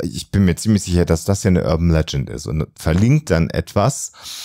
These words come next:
Und interessanterweise, der Link geht dann nicht mehr. Dann haben wir aber die Wayback Machine angeschmissen, also das Internetarchiv, und sind dann auf eine Seite gestoßen,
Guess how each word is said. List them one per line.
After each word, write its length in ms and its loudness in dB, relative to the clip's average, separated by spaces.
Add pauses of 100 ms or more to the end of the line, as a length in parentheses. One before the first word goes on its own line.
(180)
Und 180 4
interessanterweise, 680 0
der 160 2
Link 460 0
geht 220 0
dann 140 2
nicht 220 0
mehr. 240 4
Dann 200 2
haben 180 2
wir 100 2
aber 220 2
die 280 0
Wayback 720 0
Machine 480 2
angeschmissen, 600 0
also 240 -4
das 160 -2
Internetarchiv, 840 -2
und 180 -2
sind 220 0
dann 240 2
auf 120 -2
eine 200 0
Seite 320 2
gestoßen, 640 2